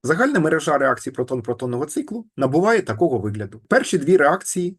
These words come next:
є спільними для всіх гілок процесу. Вони ведуть від протонів через дейтрон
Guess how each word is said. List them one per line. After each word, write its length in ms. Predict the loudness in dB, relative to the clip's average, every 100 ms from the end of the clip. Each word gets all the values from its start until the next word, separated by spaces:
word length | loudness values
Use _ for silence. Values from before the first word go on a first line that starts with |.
| -8
є 220 | 0 0
спільними 520 | 0 -6 -6 -4 -4
для 140 | -4 -4
всіх 260 | -4 -6
гілок 340 | -2 0 -2 -2
процесу. 560 | -12 -12 -16 -16 -20 _ _ _ _ _
Вони 320 | 2 4 4 2
ведуть 500 | 2 0 -4 -6 _
від 240 | -2 -2 0
протонів 600 | -4 0 0 0 -4 -12 _ _
через 380 | 0 2 2 0
дейтрон 520 | 0 0 0 0 0